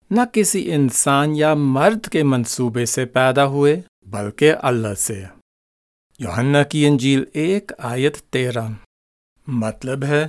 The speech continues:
اس میں نہ انسان کا ہاتھ ہے، نہ اس کی مرضی۔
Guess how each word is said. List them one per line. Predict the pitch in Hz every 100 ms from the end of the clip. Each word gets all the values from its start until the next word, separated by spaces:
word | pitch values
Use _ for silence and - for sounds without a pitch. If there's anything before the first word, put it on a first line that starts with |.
| -
اس | 131 127 -
میں | 143
نہ | 147
انسان | 151 147 123 113 - 190 214 233
کا | 196 127 110
ہاتھ | 107 113 -
ہے، | 151 170 _ _ _ 196
نہ |
اس | 220 160 127 -
کی | 165
مرضی۔ | 165 156 175 160 151 107